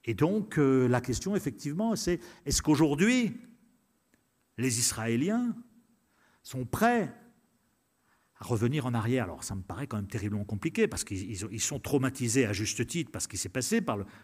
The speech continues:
le pogrom du sept octobre. Mais, mais c'est ce que je leur disais avant. Je leur disais, mais si vous avez, si vous, si vous n'avez pas eu une, une vision stratégique de Gaza, vous allez avoir un Hezbollah bis.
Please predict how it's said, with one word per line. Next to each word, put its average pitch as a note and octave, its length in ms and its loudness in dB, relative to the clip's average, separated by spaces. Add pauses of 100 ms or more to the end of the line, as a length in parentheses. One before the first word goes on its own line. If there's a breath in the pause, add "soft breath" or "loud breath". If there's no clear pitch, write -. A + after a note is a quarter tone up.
(140 loud breath)
le F#2 100 -8
pogrom C#3+ 540 2
du F#2+ 100 -4
sept A#2 220 -4
octobre. G3 520 0 (640 loud breath)
Mais, F3 680 2 (460)
mais C#3+ 100 0
c'est D#3 100 2
ce B2 80 -4
que - 80 4
je D#3+ 60 4
leur E3 140 2
disais E3+ 240 2
avant. G3+ 320 2
Je C3 80 -2
leur A#2+ 40 -4
disais, C3 140 -2
mais B2+ 80 -2
si G#3 180 0
vous F3 220 0
avez, D#3+ 400 0 (280 loud breath)
si - 280 0
vous, G3+ 280 0
si - 220 2
vous F3+ 100 2
n'avez D#3 220 2
pas F#3 220 0 (240)
eu C3+ 340 2
une, B2+ 300 0 (160 loud breath)
une B2 100 0
vision D#3+ 400 2
stratégique C3 580 -2
de G#2+ 120 -2
Gaza, F#2+ 500 -2 (1700)
vous A2+ 160 2
allez C#3 140 4
avoir E3+ 200 2
un D3 60 2
Hezbollah C3 400 4
bis. A#2 440 0